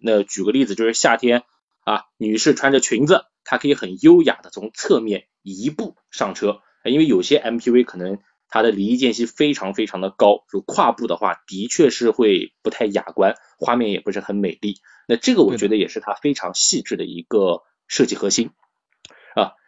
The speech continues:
Speaker 1: 然后就是我们的第三点是它第二排的座椅，那可以前后左右的进行移动哈。那讲，我给大家讲一个画面吧，就是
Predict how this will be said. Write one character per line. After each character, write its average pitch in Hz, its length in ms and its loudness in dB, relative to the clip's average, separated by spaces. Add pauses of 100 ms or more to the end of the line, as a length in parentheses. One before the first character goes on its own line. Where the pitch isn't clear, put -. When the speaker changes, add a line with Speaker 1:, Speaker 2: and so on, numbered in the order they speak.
Speaker 1:
然 104 120 0
后 123 320 6
就 123 120 0
是 120 60 0
我 104 60 2
们 98 240 -8
的 104 220 2
第 165 180 -6
三 165 280 2
点 104 200 -4
是 - 120 -8
它 104 100 -8
第 - 140 0
二 120 80 6
排 104 140 -4
的 117 100 -2
座 151 300 2
椅， 92 60 -10 (460)
那 131 180 0
可 - 140 0
以 151 120 6
前 117 360 0
后 220 220 6
左 87 260 -4
右 143 200 4
的 98 100 2
进 101 200 -8
行 98 300 -10
移 87 160 -16
动 113 200 -2
哈。 92 180 2 (320)
那 131 260 2
讲， 101 320 0 (200)
我 139 140 6
给 180 80 6
大 190 100 6
家 226 100 8
讲 104 220 -4
一 - 20 -8
个 156 80 0
画 202 220 2
面 220 180 2
吧， - 160 -8
就 160 100 0
是 131 180 0